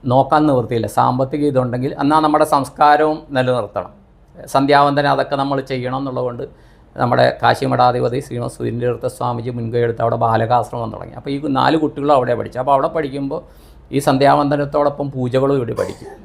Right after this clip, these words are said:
അപ്പോൾ അവിടെയുള്ള ക്ഷേത്രത്തിൽ ഇവർ പരികർമ്മിയായിട്ടൊക്കെ അങ്ങനെ ഇദ്ദേഹത്തിന് പൂജ അറിയാം. എനിക്ക് സത്യം പറഞ്ഞാൽ പൂജ അറിയില്ല.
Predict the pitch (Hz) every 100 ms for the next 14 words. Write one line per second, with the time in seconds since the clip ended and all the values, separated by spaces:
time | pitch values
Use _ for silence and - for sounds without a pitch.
0 | - - - 127 123 123 131 123 127 127
1 | - - - - 120 123 120 131 123 123
2 | 123 120 113 117 117 120 117 117 120 123
3 | 135 151 - 131 139 139 151 135 131 143
4 | 113 95 - 120 120 139 131 143 139 135
5 | 143 143 131 135 151 127 110 107